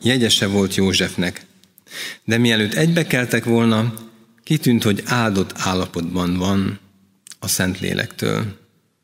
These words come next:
Férje József igaz ember volt, és nem akarta őt megszégyeníteni,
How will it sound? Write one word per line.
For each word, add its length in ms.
Férje 340
József 460
igaz 280
ember 360
volt, 260
és 200
nem 240
akarta 400
őt 140
megszégyeníteni, 1040